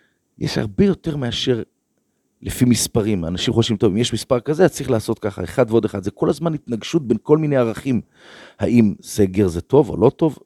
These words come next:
זה טוב ל-, ל-, זה מ-, זה כן יעשה טוב ל-, למחלה עצמה, למגפה, לא יעשה טוב, זה יעשה טוב לאנשים, זה לא יעשה טוב, פרנסה, לא פרנסה.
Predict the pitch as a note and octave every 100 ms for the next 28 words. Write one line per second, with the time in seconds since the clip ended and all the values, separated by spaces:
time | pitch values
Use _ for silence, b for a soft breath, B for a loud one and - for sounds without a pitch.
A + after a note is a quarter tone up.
0 | _ _ E2+ - G2 F#2 B1 F2+ D#2+ b
1 | b b - F#2 A2 A2 G2+ G2 - D3
2 | F#3 E3 - D3+ - C#3+ C3 B2+ A#2 A2
3 | - A#2+ A2+ - B2 A#2 G2+ G2+ F#2 F#2+
4 | D3 D#3+ F#2 C#3 D3+ A2+ B2 - G#2 F#2
5 | F#2 A2 A2+ G#2 G2 G2 D3+ G#2+ C#3 B2+
6 | B2 B2 - b b b G#2+ G2+ G2+ E3+
7 | A#2+ D#3 D3+ B2+ A#2+